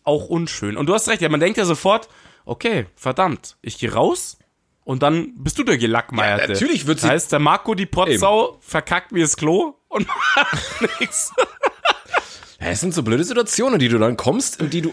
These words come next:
Speaker 2: für die du nichts kannst, aber wenn du dann nicht agierst, bist du der Idiot.
Speaker 1: Äh, apropos Idiot, es fällt mir eine andere Geschichte dazu ein, die gar nichts mit Dates zu tun hat. Wir haben ja früher Partys im Pfarrheim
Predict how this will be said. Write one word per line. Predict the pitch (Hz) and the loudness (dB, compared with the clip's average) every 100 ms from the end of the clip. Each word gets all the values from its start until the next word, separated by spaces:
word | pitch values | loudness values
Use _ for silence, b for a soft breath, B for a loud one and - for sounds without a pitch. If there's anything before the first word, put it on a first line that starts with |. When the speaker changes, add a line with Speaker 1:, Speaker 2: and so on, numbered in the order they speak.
| 143 | -4
Speaker 2:
für | - | -2
die | 156 | 0
du | 143 | 2
nichts | 131 - - | 2 0 -2
kannst, | 123 302 - | 0 0 -2
aber | 139 135 | 0 2
wenn | 160 | 0
du | 151 | 0
dann | 135 | 0
nicht | 135 135 | -2 -2
agierst, | 107 95 160 214 - | -2 0 -2 -2 -4
bist | 117 - | -4 -2
du | 135 294 - _ _ _ | 0 0 -4 _ _ _
der | - 165 | -4 -2
Idiot. | 127 147 - _ _ _ B - | 0 0 -2 _ _ _ B -4
Speaker 1:
Äh, | 156 - | -4 2
apropos | 196 165 214 208 180 - | 2 4 2 4 4 4
Idiot, | - 170 165 | 0 2 4
es | 143 - 165 | 2 0 2
fällt | 240 254 | 2 2
mir | 208 | 2
eine | 175 | 2
andere | 208 151 | 2 2
Geschichte | 123 - 117 - | 0 -4 -6 -6
dazu | 101 - - | -8 -6 -8
ein, | 104 | -6
die | 110 | 0
gar | 143 | 2
nichts | 139 - | 2 -2
mit | 147 | 0
Dates | 139 143 - | 0 0 -2
zu | 131 | -2
tun | 143 | -4
hat. | 92 | -2
Wir | 120 | 0
haben | 156 | 0
ja | |
früher | 160 180 208 247 _ | -2 0 0 0 _
Partys | - 139 - 180 | -2 -2 0 -2
im | - 113 | -2 -4
Pfarrheim | - 151 135 127 165 | -2 0 0 -2 -4